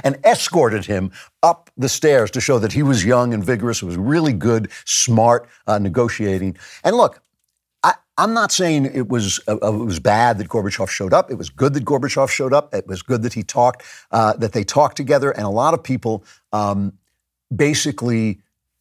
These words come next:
found out that Reagan and Gorbachev could get along, the people, their entourages could get along, and that was a good human thing. That really did change history. But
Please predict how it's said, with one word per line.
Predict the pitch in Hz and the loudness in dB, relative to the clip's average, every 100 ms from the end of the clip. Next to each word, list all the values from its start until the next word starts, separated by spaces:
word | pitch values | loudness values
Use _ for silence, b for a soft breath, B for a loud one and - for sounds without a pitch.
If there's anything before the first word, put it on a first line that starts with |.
| - | -10
found | - 156 147 123 | 0 2 2 2
out | 147 143 101 | 2 2 -2
that | 107 85 85 | -6 -10 -2
Reagan | 127 131 123 | 0 2 0
and | 117 | 0
Gorbachev | 120 110 117 104 | 0 -2 -2 -4
could | 107 | -4
get | 95 | -4
along, | 95 120 147 147 139 - | 0 2 4 2 0 -8
the | |
people, | - 156 151 151 143 | -8 -6 -2 -2 0
their | 104 104 | -2 -2
entourages | 117 139 131 139 135 131 131 | 0 0 0 2 2 0 -4
could | - 120 | -6 -2
get | 127 | 0
along, | 123 117 123 | 2 2 0
and | 123 | 0
that | |
was | 139 | -2
a | 170 | -2
good | 151 175 | 0 -2
human | 110 175 165 156 | -2 -2 0 -2
thing. | 240 226 101 | 0 0 -2
That | - | -4
really | 117 117 | -4 -2
did | 95 110 101 B B | -2 -4 -4 B B
change | - 139 127 120 | -2 0 2 0
history. | 175 175 - 98 B B B B - | 0 0 0 -6 B B B B 0
But | 208 98 | 2 0